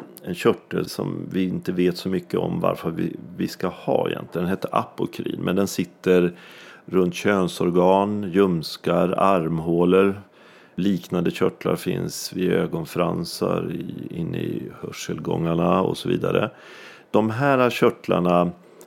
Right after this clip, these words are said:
de gör en, en alldeles speciell svett som är väldigt energirik. Den här energirika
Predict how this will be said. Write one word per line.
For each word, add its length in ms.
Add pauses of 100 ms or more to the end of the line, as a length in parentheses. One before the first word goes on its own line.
(200)
de 360
gör 680
en, 420 (460)
en 400 (180)
alldeles 280
speciell 520
svett 360
som 280
är 60
väldigt 240
energirik. 1040 (760)
Den 240
här 100
energirika 960